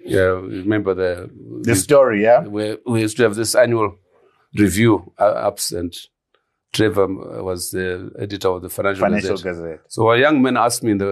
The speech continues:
Speaker 1: in the meeting at Park Lane, uh, "What do you think of the one-party state?" I said, "It's out of touch with reality." And it was the headline next morning. <laughs> And that day,
Speaker 2: You got fired.
Speaker 1: the zanu Congress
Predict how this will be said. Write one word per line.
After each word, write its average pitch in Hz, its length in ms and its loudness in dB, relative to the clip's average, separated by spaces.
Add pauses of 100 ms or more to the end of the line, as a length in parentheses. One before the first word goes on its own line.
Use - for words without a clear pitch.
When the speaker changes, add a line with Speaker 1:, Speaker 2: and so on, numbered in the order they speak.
Speaker 1:
in 101 160 -10
the 95 60 -8
meeting 101 340 -8
at 92 120 -6 (220)
Park 98 200 -4
Lane, 92 220 -10 (760)
uh, 113 340 2
"What 131 280 -2
do 147 80 0
you 143 40 0
think 143 180 0
of 123 100 0
the 110 80 -4
one-party 120 400 0
state?" 107 400 -2 (1120)
I 110 80 0
said, 95 260 -4 (280)
"It's - 100 -8
out 104 160 0
of 90 160 -10
touch 95 200 -4
with 85 100 -10
reality." 87 400 -8 (560)
And 101 120 0
it 104 60 2
was 104 80 0
the 101 60 0
headline 110 300 2
next 107 200 -4
morning. 151 300 6
<laughs> - 40 -2 (840)
And 120 140 4
that 175 300 2
day, 143 400 2 (100)
Speaker 2:
You 127 80 -2
got 147 220 2
fired. 95 400 4
Speaker 1:
the 123 80 2
zanu 170 360 2
Congress 160 600 0